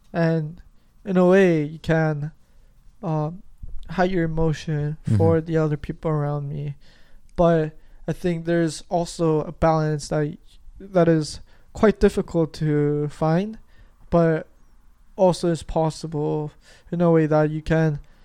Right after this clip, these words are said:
Speaker 1: while, while being strong in front of others, you can find strength through other people.
Speaker 2: Mm-hmm.
Speaker 1: And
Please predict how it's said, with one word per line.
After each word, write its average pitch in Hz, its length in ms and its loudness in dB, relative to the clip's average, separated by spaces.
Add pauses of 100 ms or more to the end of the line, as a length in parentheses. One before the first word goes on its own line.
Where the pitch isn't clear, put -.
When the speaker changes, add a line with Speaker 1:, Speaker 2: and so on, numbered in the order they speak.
(420)
Speaker 1:
while, 185 440 8
while 180 320 10
being 175 340 0
strong 175 460 0
in 156 60 -2
front 156 220 -6
of 151 140 -8
others, 156 560 0
you 165 80 -8
can 160 180 0
find 160 460 -2
strength 160 800 -2 (260)
through 190 340 6
other 156 220 4
people. 151 680 -4 (600)
Speaker 2:
Mm-hmm. 110 220 2
Speaker 1:
And 156 400 0